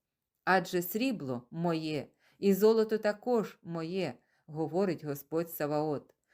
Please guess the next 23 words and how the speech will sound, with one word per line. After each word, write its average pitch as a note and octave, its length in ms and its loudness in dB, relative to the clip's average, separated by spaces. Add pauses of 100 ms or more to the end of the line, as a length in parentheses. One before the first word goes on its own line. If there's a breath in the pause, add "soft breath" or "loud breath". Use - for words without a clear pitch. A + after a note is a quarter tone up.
(120)
Слава G3+ 500 2
цього G3 320 0
останнього G3+ 720 0
храму F#3+ 460 0
буде F3+ 300 0
більшою, E3+ 640 -4 (240 soft breath)
ніж F3 240 -4
попереднього, F3 840 -2 (200)
говорить D#3 580 0
Господь C#3+ 520 -4
Саваот. C#3 580 -4 (360)
А F3 100 2
це F3 280 0
місце G#3+ 540 -2 (300)
я A3 300 2
сповню G#3+ 600 2
миром, F3 480 0 (180)
говорить D3+ 580 -2
Господь D3 480 -4
Саваот. C3+ 600 -4 (540)
Двадцять C4+ 480 2
четвертого B3+ 640 -2
дня F#3 360 -4